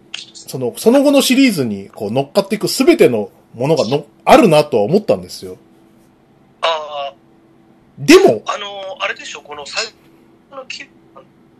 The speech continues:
Speaker 1: あ、もしもし？
Speaker 2: もう本当、数が同じだもんね。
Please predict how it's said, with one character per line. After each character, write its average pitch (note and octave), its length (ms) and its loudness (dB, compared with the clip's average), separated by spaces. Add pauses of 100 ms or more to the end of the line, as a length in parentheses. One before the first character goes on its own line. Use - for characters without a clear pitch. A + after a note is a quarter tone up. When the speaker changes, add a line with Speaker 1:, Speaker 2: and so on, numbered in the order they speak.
(640)
Speaker 1:
あ、 F3 100 8
も G#3 120 6
し A#3 80 2
も C#3+ 60 4
し？ - 120 -4
Speaker 2:
も B2+ 80 -4
う - 20 -6
本 - 80 -18
当、 A3 260 -14
数 - 280 -10
が F3+ 100 -10
同 - 60 -20 (320)
じ - 80 -20
だ G3 80 -6
も - 60 -12
ん - 140 -20
ね。 - 160 -20